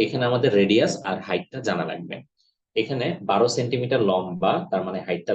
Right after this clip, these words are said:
দেওয়া আছে টুয়েলভ, আর রেডিয়াস, ভূমির ব্যাস দেওয়া আছে, অর্থাৎ ডায়ামিটার দেওয়া আছে টু পয়েন্ট ফাইভ, তার মানে ব্যাস রেডিয়াস হবে ডায়ামিটারের অর্ধেক। আমরা কিন্তু এখানে সরাসরি ফর্মুলা অ্যাপ্লাই করে ফেলতে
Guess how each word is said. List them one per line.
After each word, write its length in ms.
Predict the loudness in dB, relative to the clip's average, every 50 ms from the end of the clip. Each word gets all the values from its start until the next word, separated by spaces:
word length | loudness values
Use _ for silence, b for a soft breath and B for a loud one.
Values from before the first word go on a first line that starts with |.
| -2 0
দেওয়া 160 | 0 -2 -2 -4
আছে 160 | -8 -12 -18 _ _ _ _ _ _ _ 0
টুয়েলভ, 240 | 0 2 0 -2 -8 -14 -20 -20 _ _ _ _ _ -6 -4
আর 80 | -4 -2 0 0
রেডিয়াস, 340 | 0 2 2 0 0 -2 -4 -8 -14 _ _ _ -6
ভূমির 280 | -2 -2 0 0 -2 -2 -2 -2
ব্যাস 200 | 0 0 0 -2 -2 -2 -2
দেওয়া 180 | -2 0 -2 -2 -4
আছে, 200 | -6 -8 -8 -8 -8 -8 -10 -10
অর্থাৎ 240 | -10 -8 -6 -6 -6 -4 -4
ডায়ামিটার 400 | -4 -4 -4 -6 -4 -6 -4 -2 0
দেওয়া 140 | -2 -2
আছে 100 | -2 -4 -6 -8
টু 60 | -8 -6 -4
পয়েন্ট 200 | -4 -4 -4 -6 -6
ফাইভ, 140 | -4 -4 -4 -6 -10 _ _ _ _ _ -6
তার 120 | -4 -4 -2 -4
মানে 140 | -4 -4 -6 -6 -4 -2
ব্যাস 220 | 0 0 0 -2 -6 -8 -4 -2 0
রেডিয়াস 300 | 2 2 4 2 2 0 -2 -4
হবে 140 | -2 -2 -2 -2 -2
ডায়ামিটারের 520 | -2 -4 -6 -6 -8 -8 -6 -6 -6 -6 -6 -6 -6
অর্ধেক। 300 | -6 -6 -8 -14 -18 -18 _ _ _ _ _ _ _ _ _ _ _ -8 -6
আমরা 160 | -4 -4 -4 -4 -4
কিন্তু 180 | -6 -4 -2 -2 -2
এখানে 180 | -2 -4 -8 -8 -8
সরাসরি 380 | -6 -6 -6 -4 -4 -4 -4 -4 -4 -4
ফর্মুলা 400 | -6 -6 -6 -6 -6 -4 -4 -4 -4 -4 -4 -6 -8 -12 _ _ _ _ _ _ _ -8
অ্যাপ্লাই 300 | -8 -6 -4 -2 -2 -2 -2 -2 0 2
করে 180 | 2 4 2 2 0
ফেলতে 220 | -2 -2 -2 -2